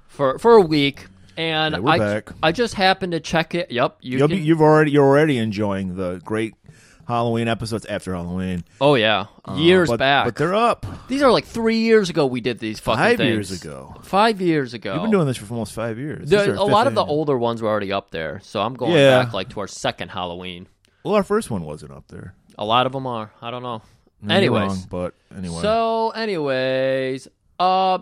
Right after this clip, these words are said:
Speaker 1: but yeah, I, I was following somebody on, on the old YouTubes, and if you remember, a little while ago, there was a video of some kind of Republican con-, congressperson running for office, and he, his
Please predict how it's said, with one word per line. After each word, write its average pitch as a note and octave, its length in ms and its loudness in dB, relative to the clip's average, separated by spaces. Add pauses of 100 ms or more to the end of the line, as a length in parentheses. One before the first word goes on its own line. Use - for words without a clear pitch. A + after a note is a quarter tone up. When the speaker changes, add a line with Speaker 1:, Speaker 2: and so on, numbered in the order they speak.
(160)
Speaker 1:
but G#3+ 140 0
yeah, C#4+ 200 4
I, A3 220 2
I G3+ 120 2
was G#3 200 -4
following G#3+ 420 -2
somebody F#3+ 840 -4
on, E3+ 400 -6
on F3 160 -2
the E3+ 120 -2
old D#3+ 140 -4
YouTubes, D#3+ 600 -8
and D3+ 500 -10
if F3+ 180 -4
you D4 180 -4
remember, F#3+ 400 0
a C3 40 0
little G#3+ 220 -2
while E3+ 320 0
ago, G#2+ 440 -4 (500)
there G3+ 140 2
was B3+ 200 -4
a G3+ 60 -2
video G3+ 680 0
of D3+ 380 0
some F#3+ 300 -8
kind F#3 360 -10
of D3+ 120 -8
Republican C#3 500 -8
con-, D3 400 -4
congressperson D3 800 -6
running C#3 240 -4
for E3+ 120 -4
office, B2 520 -4
and C3+ 160 -8
he, C3+ 420 -6
his G3+ 320 -2